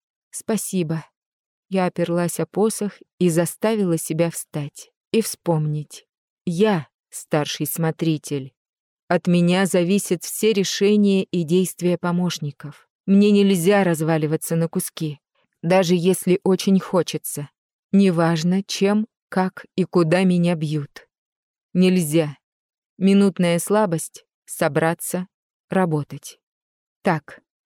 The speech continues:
какие у нас есть наговоры для сложных случаев? И ещё, Ярь, позови-ка Силда Дивнера и, пожалуй, Силда Иссина. Проверять, так проверять. Передай, что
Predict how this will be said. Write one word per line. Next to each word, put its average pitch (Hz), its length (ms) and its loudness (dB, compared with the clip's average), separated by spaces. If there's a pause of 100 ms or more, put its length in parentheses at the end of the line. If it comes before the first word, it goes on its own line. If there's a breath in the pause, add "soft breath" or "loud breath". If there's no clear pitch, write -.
(160)
какие 226 500 0
у 185 120 0
нас 180 320 0
есть 202 500 -4
наговоры 180 600 0
для 147 180 -4
сложных 160 500 -2
случаев? 151 680 -6 (760)
И 202 80 0
ещё, 196 580 0 (120)
Ярь, 170 400 -2 (420)
позови-ка 196 520 0
Силда 190 440 0
Дивнера 160 640 -2 (480)
и, 226 100 0
пожалуй, 175 680 -2 (360)
Силда 185 500 -2 (100)
Иссина. 151 600 -6 (540)
Проверять, 185 720 2 (160)
так - 240 -4
проверять. 190 720 -2 (500)
Передай, 190 640 2
что - 320 -4